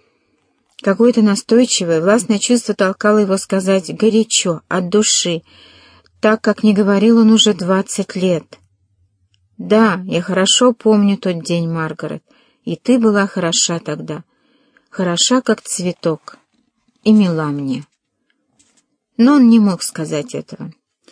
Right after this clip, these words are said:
Его губы не могли произнести такие слова. Что это?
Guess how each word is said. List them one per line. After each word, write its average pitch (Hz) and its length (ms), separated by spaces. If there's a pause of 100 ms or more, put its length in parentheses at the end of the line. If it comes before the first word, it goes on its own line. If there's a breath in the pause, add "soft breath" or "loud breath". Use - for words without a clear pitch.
(260 soft breath)
Его 226 260
губы 233 260
не 226 100
могли 233 340
произнести 175 540
такие 165 340
слова. 156 480 (920)
Что - 380
это? - 340